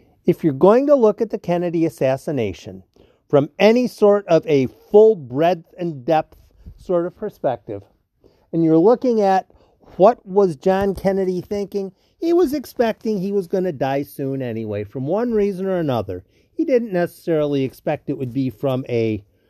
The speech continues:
um, bullet in a motorcade, but he thought he was probably going to die soon anyway.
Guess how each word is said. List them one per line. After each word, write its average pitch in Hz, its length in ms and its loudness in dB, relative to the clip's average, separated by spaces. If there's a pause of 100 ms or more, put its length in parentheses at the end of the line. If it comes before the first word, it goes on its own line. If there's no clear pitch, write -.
(320)
um, 127 560 -4 (180)
bullet 185 500 2
in 165 140 -2
a 156 40 0
motorcade, 208 640 0 (2000)
but 320 100 -2
he 233 140 2
thought 208 240 0
he 190 100 -2
was 202 160 -6
probably 156 420 -4
going 131 260 -2
to 143 100 -16
die 117 240 -4
soon 165 320 -8
anyway. 240 500 -4